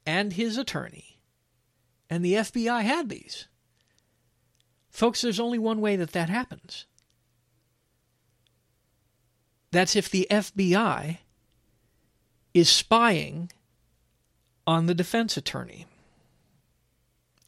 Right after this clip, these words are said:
and or his client. Ladies and gentlemen, that is illegal. That is tyrannical.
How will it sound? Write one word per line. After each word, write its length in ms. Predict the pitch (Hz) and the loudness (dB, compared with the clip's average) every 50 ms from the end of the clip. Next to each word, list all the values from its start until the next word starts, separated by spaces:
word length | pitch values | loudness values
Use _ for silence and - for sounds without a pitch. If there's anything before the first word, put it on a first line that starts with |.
| _ | _
and 460 | - 165 180 180 180 185 185 196 202 214 - - - | 0 0 2 2 2 2 2 2 2 0 0 0 0
or 340 | 170 151 147 139 139 139 - | 0 2 2 2 0 0 -2
his 300 | 175 139 202 220 220 - | -4 -4 -4 -4 -4 -6
client. 680 | - - - 262 254 220 165 135 127 - - - - _ _ _ _ _ _ _ _ _ _ _ _ _ _ _ _ _ _ _ _ _ _ _ _ _ _ _ _ _ _ _ _ _ | -8 -6 -4 -4 -2 -2 -4 -4 -6 -10 -14 -16 -16 _ _ _ _ _ _ _ _ _ _ _ _ _ _ _ _ _ _ _ _ _ _ _ _ _ _ _ _ _ _ _ _ _
Ladies 320 | - 170 208 214 220 202 185 | 2 4 4 4 2 0 0
and 80 | 190 | 0
gentlemen, 520 | 165 160 208 233 262 196 151 135 135 143 - _ _ _ _ _ _ _ _ _ _ _ _ _ _ _ _ _ _ _ _ _ _ _ _ _ _ _ _ _ _ _ _ _ - | 2 2 2 2 2 0 0 -2 -6 -10 -14 _ _ _ _ _ _ _ _ _ _ _ _ _ _ _ _ _ _ _ _ _ _ _ _ _ _ _ _ _ _ _ _ _ -4
that 260 | 156 156 156 156 165 | 0 2 4 4 6
is 260 | 165 160 151 139 - - | 6 6 4 4 2 2
illegal. 1000 | - 165 165 156 156 160 170 180 180 185 165 143 160 156 147 143 135 135 - - - - _ _ _ _ _ _ _ _ _ _ _ _ _ _ _ _ _ _ _ _ _ _ _ _ - | 4 6 6 6 6 6 4 6 6 6 4 4 6 6 6 4 2 -2 -6 -12 -20 -20 _ _ _ _ _ _ _ _ _ _ _ _ _ _ _ _ _ _ _ _ _ _ _ _ 0
That 220 | - 160 156 156 | 2 2 4 4
is 200 | 165 165 156 - | 2 2 0 -2
tyrannical. 1300 | - - - - 180 175 165 165 175 180 185 190 180 175 175 - - - 170 156 151 143 123 - - | -4 -4 -4 -2 0 0 0 0 0 2 2 2 2 2 0 0 0 4 4 6 6 4 2 -2 -10